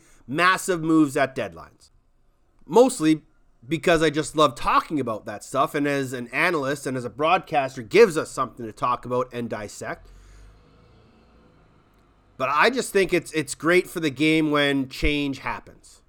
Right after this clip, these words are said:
and when star players move around or draft picks get flip-flopped and depth guys are relocated.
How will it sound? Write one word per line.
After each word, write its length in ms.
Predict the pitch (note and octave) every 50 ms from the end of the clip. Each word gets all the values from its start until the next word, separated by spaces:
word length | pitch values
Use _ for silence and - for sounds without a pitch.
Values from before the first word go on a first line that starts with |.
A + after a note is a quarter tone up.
| _ _ _ _ _ _ _ _ _ _ _ _ _ _ _ _ _ _
and 280 | - C#3+ D3 D3 C#3+ D3
when 560 | C#3+ C#3 C#3+ C#3+ C#3 C#3 C#3 C#3 C3+ C3 - _ _ _ _ _ _
star 380 | - - - E3 E3 E3 D#3+ D#3+
players 520 | D#3+ - D#3+ D#3 D3+ D3 C#3 C3+ A#2 G#2+
move 200 | B2+ C3+ C3 B2+
around 380 | A#2+ A#2+ B2 A#2 A2 A2 G#2+ G#2
or 120 | A2+ A#2
draft 420 | G#2+ - C3+ D3+ D#3 D#3 D3+ -
picks 220 | D#3 D3+ - - -
get 200 | - C#3 C3 -
flip-flopped 720 | - - C#3 C3 - _ - B2 A#2 A2 G#2 - - -
and 240 | B2 A2+ A2 G#2 - _ _ _ _ _ _ _ _ _ _ _ _ _ _ _ _
depth 320 | - F3+ F3 - - -
guys 600 | - E3+ D#3 C#3+ C3+ C3 B2 A#2+ A#2+ A#2 A2+ - -
are 340 | C3+ C3+ C3+ C3 C3 B2+ B2
relocated. 920 | A#2+ B2+ D3 D3 C#3 C3 C3+ C3 B2+ B2+ - A#2+ A2 G2+ E2 E2 D#2 _